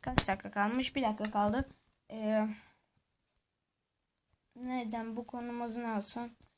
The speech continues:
Neyden bahsedelim? He. Ee, a-, şimdi ben Survival Games'in ikinci bölümünü çekeceğim. Yani çekiyorum hatta. Ee, az sonra da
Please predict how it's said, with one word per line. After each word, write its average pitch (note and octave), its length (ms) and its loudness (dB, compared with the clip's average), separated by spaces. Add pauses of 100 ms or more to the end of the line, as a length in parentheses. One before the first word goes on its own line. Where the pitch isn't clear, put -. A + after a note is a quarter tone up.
(240)
Neyden A3 400 -4
bahsedelim? A3 560 -4 (360)
He. A#3+ 200 -2 (1000)
Ee, A#3+ 480 -2 (240)
a-, - 120 -6 (360)
şimdi D4+ 760 2
ben C4+ 320 0
Survival C4+ 560 4
Games'in C4 400 4
ikinci C4 440 4
bölümünü C4+ 420 4
çekeceğim. A3 640 -2
Yani G#3 160 0
çekiyorum A#3+ 440 -2
hatta. G#3 360 -2 (600)
Ee, G#3+ 240 -8
az C4 240 2
sonra B3+ 340 2
da C#4 220 0